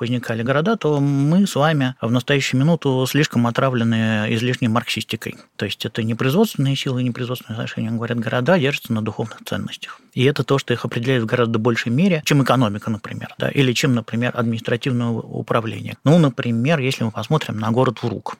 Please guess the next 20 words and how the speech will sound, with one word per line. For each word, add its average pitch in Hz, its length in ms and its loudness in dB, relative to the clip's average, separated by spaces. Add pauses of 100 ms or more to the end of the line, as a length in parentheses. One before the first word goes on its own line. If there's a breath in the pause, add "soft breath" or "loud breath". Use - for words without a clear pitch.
так 110 100 -12
к - 40 -4
середине 127 440 0
четвёртого 113 460 -6
тысячелетия - 560 -2
до 104 140 -2
нашей 110 320 -4
эры 202 120 0 (180)
он 170 160 4
уже, 117 160 2
в 135 60 0
общем, 127 240 2
стал 139 260 0
достаточно 120 540 -2
распознаваемым 113 880 0
как - 320 -6
вот 110 140 -8
городской 110 400 -4
ландшафт. 110 580 0
Уже 117 560 0